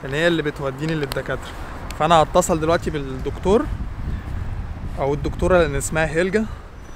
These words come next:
وأشوف أحدد معاهم ميعاد قبل ما يقفلوا. اتصلت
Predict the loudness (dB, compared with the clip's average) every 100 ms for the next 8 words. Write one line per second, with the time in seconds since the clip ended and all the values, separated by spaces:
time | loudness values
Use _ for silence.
0 | -16 -16 -14 -4 -4 0 0 -2 -2 0
1 | 0 2 0 2 2 2 0 0 -2 -4
2 | -6 -4 -6 -6 -12 -14 -14 -14 -14 -12
3 | -8 -8 -10 -14 -14 -14 -16 -14 -14 -14
4 | -12 -12 -8 -6 -6